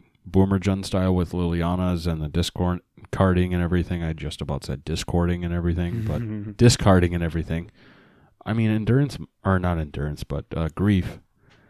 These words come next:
Speaker 1: would probably work pretty well within that build, but you never know. I'm sure we'll probably see some,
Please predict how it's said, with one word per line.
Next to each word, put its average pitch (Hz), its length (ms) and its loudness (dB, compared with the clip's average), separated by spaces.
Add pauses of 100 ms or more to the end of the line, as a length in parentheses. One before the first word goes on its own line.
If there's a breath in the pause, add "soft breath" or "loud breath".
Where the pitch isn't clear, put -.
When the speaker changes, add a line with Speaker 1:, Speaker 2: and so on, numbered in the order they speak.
(520 soft breath)
Speaker 1:
would 156 120 2
probably 98 300 6
work 92 260 2
pretty 90 200 0
well 82 320 0
within 101 480 0
that 76 320 -4
build, 80 340 -4
but 92 240 0 (1120)
you 90 60 -10
never 87 180 -2
know. 92 140 -2
I'm 80 100 -6
sure 107 200 -4
we'll 90 140 -2
probably 82 300 0
see 90 200 0
some, 90 400 -2